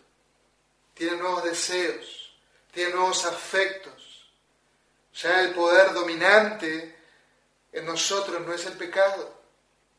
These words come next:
ahora es Cristo, es la vida del Espíritu, es la vida del Espíritu. Así que, amados hermanos,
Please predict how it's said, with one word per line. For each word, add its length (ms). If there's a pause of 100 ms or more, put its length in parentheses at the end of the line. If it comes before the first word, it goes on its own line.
(200)
ahora 260
es 80
Cristo, 580 (680)
es 160
la 180
vida 300
del 200
Espíritu, 460 (920)
es 120
la 160
vida 280
del 140
Espíritu. 460 (1300)
Así 240
que, 140
amados 360
hermanos, 600